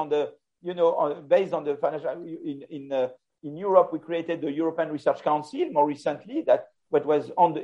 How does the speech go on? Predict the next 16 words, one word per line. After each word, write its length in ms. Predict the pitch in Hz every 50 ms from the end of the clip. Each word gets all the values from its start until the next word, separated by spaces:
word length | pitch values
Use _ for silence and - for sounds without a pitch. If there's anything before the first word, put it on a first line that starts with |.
| 160
exactly, 440 | 127 127 185 190 190 190 180 180 180 165 - - _ _ _ _ _ - - 185 175
you 60 | 175 175 170
know, 340 | 165 156 151 147 - - -
uh, 280 | - 156 147 143 143 143 - - 151
uh, 180 | 135 127 127 127 - - _ _ _ _ - _ _ _ _ _ _ _ _ 135 120 - _ 135
based, 400 | 165 180 185 190 175 151 - - - - - -
trying 240 | 170 156 170 165
to 100 | - - - -
emulate 560 | 247 233 226 220 208 208 202 190 - - - - _ _ _ _ _ _ 135
the 60 | 147
example 640 | 160 139 131 170 180 180 180 - 180 165 160 156 151 -
of 240 | - 143 135 120 117 123 127
the 240 | 127 123 120 120 117 - _ _ _
National 420 | 151 160 160 - 160 143 147 139 139
Science 300 | - - 143 139 135 -
Foundation. 640 | - 127 127 131 127 135 - - - - - -